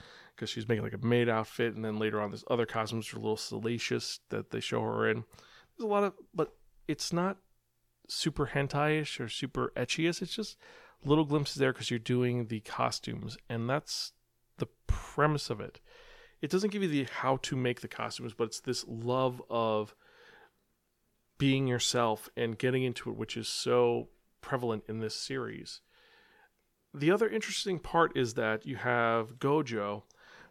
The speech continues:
who is into this very girly thing. Like,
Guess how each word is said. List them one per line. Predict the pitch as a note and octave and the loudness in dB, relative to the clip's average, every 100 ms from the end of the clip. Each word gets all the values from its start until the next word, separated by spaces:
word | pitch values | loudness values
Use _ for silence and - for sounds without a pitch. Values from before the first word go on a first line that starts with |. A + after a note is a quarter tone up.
| - | -12
who | - C#3 | -2 0
is | C#3+ C3 B2+ B2 - _ _ _ _ _ _ _ _ - | 2 2 2 -4 -12 _ _ _ _ _ _ _ _ 2
into | D#3 D#3 E3 | 4 4 2
this | D3 C3+ A#2+ | 4 4 2
very | C3+ C#3+ D#3 D#3 | 4 6 6 2
girly | C3+ A#2 C3 B2+ C3+ B2+ A#2 | -2 -2 4 6 8 6 4
thing. | - - B2 G2+ G2 | 0 4 4 2 -2
Like, | G#2+ - | -6 -6